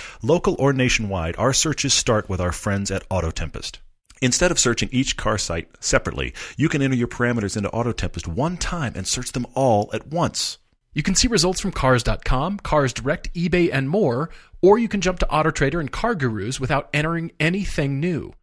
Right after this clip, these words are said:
Speaker 2: You can even search all of Craigslist nationwide. You know how hard it is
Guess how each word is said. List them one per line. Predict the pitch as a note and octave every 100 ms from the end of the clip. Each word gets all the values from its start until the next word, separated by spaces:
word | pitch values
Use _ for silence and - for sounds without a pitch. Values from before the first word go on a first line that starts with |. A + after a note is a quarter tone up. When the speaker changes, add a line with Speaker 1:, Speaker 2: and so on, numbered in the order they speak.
| _ -
Speaker 2:
You | D#3+
can | G3+
even | A3 B3+ C#4+
search | - - E3+ - - -
all | D3+ G3 C4
of | F#3+ C3
Craigslist | - E3+ D#3+ C3 A#2
nationwide. | C3+ E3 C3 A#2+ B2 G#2
You | A#2+
know | A#3
how |
hard | - - D3
it | D#3 C#3
is | D3 -